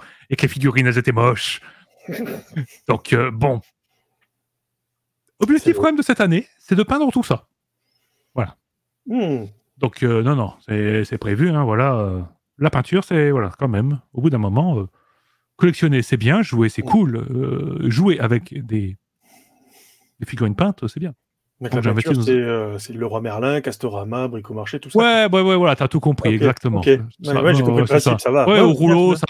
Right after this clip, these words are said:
Speaker 1: passe, euh, voilà.
Speaker 2: Mais c'est pas
Speaker 1: Alors, en
Speaker 2: nickel.
Speaker 1: plus, ouais, je me suis racheté un aéro, donc, euh, ouais, il va y avoir de la figurine, euh. Ça va être bien.
Speaker 2: <laughs>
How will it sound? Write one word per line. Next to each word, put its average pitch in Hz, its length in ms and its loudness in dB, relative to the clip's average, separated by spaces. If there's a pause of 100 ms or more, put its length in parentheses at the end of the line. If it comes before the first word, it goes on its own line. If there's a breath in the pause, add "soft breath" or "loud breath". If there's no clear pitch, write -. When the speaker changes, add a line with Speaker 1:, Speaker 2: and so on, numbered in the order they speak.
Speaker 1:
passe, 139 400 0
euh, 107 420 0
voilà. 110 260 2
Speaker 2:
Mais 120 80 -6
c'est 135 140 -4
pas 135 180 2
Speaker 1:
Alors, - 40 -8
en - 80 0
Speaker 2:
nickel. 110 240 0
Speaker 1:
plus, - 720 -12
ouais, 113 80 2
je 101 40 0
me 101 60 -2
suis 110 120 -6
racheté 104 200 0
un 120 80 0
aéro, 117 380 2
donc, 117 200 -4
euh, 117 60 0
ouais, 120 240 0
il 110 40 0
va 113 80 0
y 107 40 0
avoir 110 140 0
de 113 60 -2
la 110 60 -2
figurine, 110 460 -2
euh. 98 80 -4
Ça 98 60 -10 (300)
va 196 60 2
être 156 60 0
bien. 156 140 2
Speaker 2:
<laughs> - 840 -8